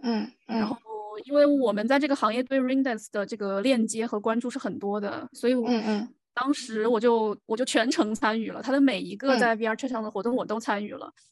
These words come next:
Speaker 2: 然后从此这个，可能在这种，呃，电影节的V R单元里面就有一个这样子的路径去做这个，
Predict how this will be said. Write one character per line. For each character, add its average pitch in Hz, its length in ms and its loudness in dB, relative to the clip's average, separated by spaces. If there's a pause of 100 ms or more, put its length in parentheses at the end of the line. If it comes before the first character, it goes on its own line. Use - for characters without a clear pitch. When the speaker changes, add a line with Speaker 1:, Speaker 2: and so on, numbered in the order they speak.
(100)
Speaker 2:
然 269 100 0
后 320 80 4
从 240 360 4
此 202 360 -6
这 247 120 -8
个， 208 360 -2 (600)
可 277 120 4
能 240 240 4
在 294 200 4
这 311 120 0
种， 208 380 -2
呃， 202 400 -2 (140)
电 370 120 2
影 269 140 6
节 208 100 2
的 233 60 4
V 269 140 2
R 311 140 4
单 285 200 4
元 247 140 0
里 226 40 -2
面 202 160 -6
就 254 140 -2
有 208 160 -2
一 185 100 -6
个 220 200 -2
这 254 100 2
样 240 180 4
子 202 120 -8
的 175 720 -6
路 262 260 2
径 233 280 2
去 226 160 -4
做 226 220 2
这 226 100 -2
个， 202 320 -2